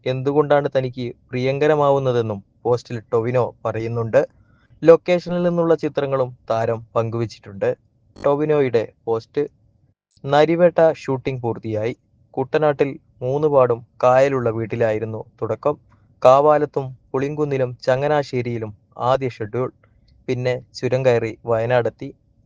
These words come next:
കൊതുമ്പുവള്ളത്തിലും ബോട്ടിലും നടന്ന കഥാപാത്രം നേരെ കാട്ടിൽ. താരങ്ങൾക്കിടയിലേക്ക്. എടുത്തു വെക്കാൻ ഒരുപാടുള്ള നല്ല അധ്വാനം വേണ്ട സിനിമയായിരുന്നെങ്കിലും അത്രമേൽ അടുപ്പം തോന്നിയ ക്രൂവിനൊപ്പമായിരുന്നതുകൊണ്ട്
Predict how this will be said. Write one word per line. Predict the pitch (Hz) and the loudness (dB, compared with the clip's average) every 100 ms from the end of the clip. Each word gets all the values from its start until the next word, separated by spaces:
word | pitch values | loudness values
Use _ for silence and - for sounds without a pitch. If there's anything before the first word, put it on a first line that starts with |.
| _ | _
കൊതുമ്പുവള്ളത്തിലും | 127 127 139 143 135 127 123 120 117 | -2 0 0 0 2 0 -2 -6 -6
ബോട്ടിലും | 123 123 131 139 123 117 | -4 -2 -2 -4 -6 -6
നടന്ന | 113 107 107 107 _ | -8 -6 -6 -10 _
കഥാപാത്രം | 117 107 120 117 107 117 107 _ _ - | -8 -2 -2 0 -2 -6 -10 _ _ -12
നേരെ | 113 110 110 - _ | -8 -6 -6 -8 _
കാട്ടിൽ. | - 107 - 135 - _ _ _ _ - | -6 -6 -4 -8 -10 _ _ _ _ 10
താരങ്ങൾക്കിടയിലേക്ക്. | 127 131 147 156 - 123 117 110 104 - - _ _ _ | 12 12 8 2 0 0 0 -2 -6 -12 -20 _ _ _
എടുത്തു | 120 123 - | -4 -4 -2
വെക്കാൻ | 139 127 135 131 | -4 -2 0 0
ഒരുപാടുള്ള | 123 127 135 135 120 113 117 _ _ | 0 0 2 2 0 -4 -6 _ _
നല്ല | 117 120 123 | -8 -2 -2
അധ്വാനം | - 113 - 135 135 | -2 -6 -2 -2 0
വേണ്ട | 131 120 110 - | -2 0 -4 -6
സിനിമയായിരുന്നെങ്കിലും | - 127 127 127 110 110 110 107 107 113 - _ _ _ _ | -10 -8 -4 -2 0 -2 -6 -4 -4 -6 -10 _ _ _ _
അത്രമേൽ | 131 - 151 160 156 | -2 0 2 2 4
അടുപ്പം | 143 139 156 | 2 0 -4
തോന്നിയ | 147 143 139 135 127 - | -2 -4 -2 -6 -8 -10
ക്രൂവിനൊപ്പമായിരുന്നതുകൊണ്ട് | 127 127 131 131 - 113 117 113 113 117 110 113 107 | -6 -4 -4 -4 -4 -4 -2 -2 -2 -6 -4 -4 -2